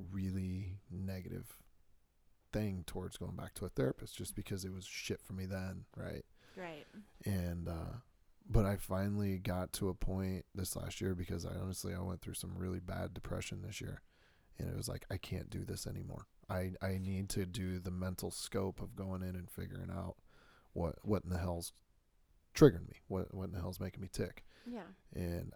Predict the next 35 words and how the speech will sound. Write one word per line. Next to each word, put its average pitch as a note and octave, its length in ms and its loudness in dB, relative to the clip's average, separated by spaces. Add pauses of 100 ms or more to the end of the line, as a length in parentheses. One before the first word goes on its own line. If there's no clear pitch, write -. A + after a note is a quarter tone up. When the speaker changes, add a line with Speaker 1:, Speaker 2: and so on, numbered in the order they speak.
Speaker 1:
I'll - 100 -4
t-, - 180 -6
it's - 140 -6
been F#2 160 -4
the F2+ 80 -6
absolute F#2+ 320 -4
best F2+ 200 -4
thing F#2+ 160 -6
I've F#2+ 120 -6
ever F#2+ 140 -8
done. F2+ 180 -8 (220)
Speaker 2:
Ah, G3 220 -8 (600)
I A3+ 80 -12
love G#3+ 220 -8
that. E3+ 240 -12 (320)
'Cause B3 240 -8
there, A#3+ 220 -2
there's G3+ 420 -8 (960)
one A#3 320 -4
or B3 80 -4
two A3+ 160 -8
bad F#3 240 -8
therapists F3+ 640 -10 (100)
can, G3+ 200 -6
like, F#3 220 -12
mess F#3+ 320 -10
up G3+ 120 -12
your G#3+ 280 -10
whole G#3 500 -6
view. G3 300 -10 (120)
Speaker 1:
I - 60 -4
have F#2+ 180 -2
actually F#2 380 -4
had F2 200 -4
two. F#2 420 -2